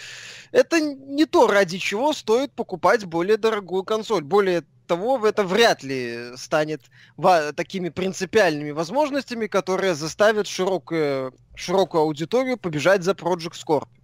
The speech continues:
Пока, я же говорю, принципиально в том, что Microsoft, как Microsoft видит Project Scorpio. Если она видит как а-, аналог Xbox триста шестидесятого в своё время, то есть дешёвое, качество-, ну, не качественное,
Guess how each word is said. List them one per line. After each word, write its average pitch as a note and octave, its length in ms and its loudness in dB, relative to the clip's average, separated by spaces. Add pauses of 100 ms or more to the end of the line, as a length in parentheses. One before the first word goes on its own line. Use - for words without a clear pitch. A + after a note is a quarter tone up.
(640)
Пока, D4 380 4 (420)
я G3+ 80 -6
же G#3 80 -6
говорю, G3+ 300 -8 (180)
принципиально G3+ 720 2
в - 60 -16
том, G3+ 220 -6
что F3 240 -4
Microsoft, F#3 640 -4 (320)
как B3+ 240 0
Microsoft G3 560 -4
видит G3+ 560 -6
Project E3 380 -6 (120)
Scorpio. C#3 200 -4 (520)
Если B3 280 4
она A3+ 160 4
видит G3 320 -4
как - 200 0
а-, E3+ 160 2
аналог F3+ 400 2
Xbox D3+ 380 -8
триста F3 340 -6
шестидесятого F3 720 -2 (440)
в - 60 -20
своё G3 320 2
время, E3+ 400 -2
то D#3+ 80 -6
есть C#3 160 -6
дешёвое, F#3+ 720 2
качество-, G3 640 0
ну, B2 160 -20 (160)
не C3+ 100 -18
качественное, - 880 -10